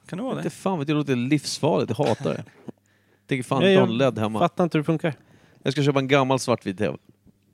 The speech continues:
Speaker 3: Man vevar igång med katalysatorn.
Speaker 2: <laughs> Vevar
Speaker 3: Hur
Speaker 2: igång
Speaker 3: kan det
Speaker 2: med
Speaker 3: funka då?
Speaker 1: Ja, jag vet inte fan alltså.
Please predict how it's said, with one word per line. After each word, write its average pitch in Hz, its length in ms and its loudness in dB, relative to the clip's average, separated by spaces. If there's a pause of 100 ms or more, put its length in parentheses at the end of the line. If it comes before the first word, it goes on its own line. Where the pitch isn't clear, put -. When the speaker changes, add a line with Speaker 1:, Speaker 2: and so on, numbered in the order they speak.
(760)
Speaker 3:
Man 120 160 -2
vevar 113 300 2
igång 87 200 2
med 90 100 -6
katalysatorn. 90 680 -4
Speaker 2:
<laughs> - 1500 -8
Vevar 165 460 6
Speaker 3:
Hur 220 80 12
Speaker 2:
igång 143 100 8
Speaker 3:
kan 214 80 8
det 214 60 6
Speaker 2:
med - 40 4
Speaker 3:
funka 220 320 6
då? 101 100 4 (220)
Speaker 1:
Ja, 151 120 0
jag 214 80 -2
vet 220 80 -4
inte - 120 -8
fan 202 680 0
alltså. - 260 -18